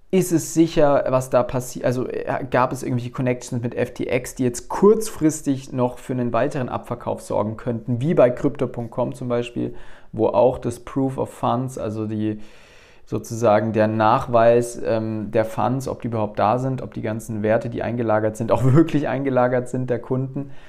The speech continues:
Ähm, da gab's ja Probleme bei Crypto Punkt com. Da würde ich zum Beispiel aufpassen, jetzt einen House-Token jetzt gerade nachzukaufen. Lockt natürlich sehr, wenn der so günstig ist. Aber schaut euch Projekte an, die sich jetzt gut gehalten haben über diesen, also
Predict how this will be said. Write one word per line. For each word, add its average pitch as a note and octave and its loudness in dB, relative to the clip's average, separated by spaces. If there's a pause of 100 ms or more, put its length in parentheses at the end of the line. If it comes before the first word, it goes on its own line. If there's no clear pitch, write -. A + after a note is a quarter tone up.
(400)
Ähm, A2+ 0 (280)
da A#2+ 2
gab's A#2+ 2
ja A#2+ 0
Probleme A#2+ -2
bei B2 2
Crypto A#2+ -4
Punkt A2+ -6
com. A#2+ -4
Da C3+ 2
würde C3+ 4
ich B2 -2
zum C3 -2
Beispiel - -2
aufpassen, A#2 0
jetzt A2+ -4
einen A2 -4
House-Token A2+ 0
jetzt A#2 -6
gerade A#2 -4
nachzukaufen. A#2 -2 (260)
Lockt C3 2
natürlich A#2+ -4
sehr, A2+ 0
wenn A2+ -4
der A2 0
so G#2+ -2
günstig A#2 -6
ist. - -6 (720)
Aber B2 6
schaut C3 2
euch C3+ 0
Projekte B2 2
an, A#2+ 0
die A#2 -2
sich A2+ -6
jetzt A2 -4
gut F3 0
gehalten C3+ 4
haben B2 2
über A#2+ 2
diesen, A#2 -4
also A2 -10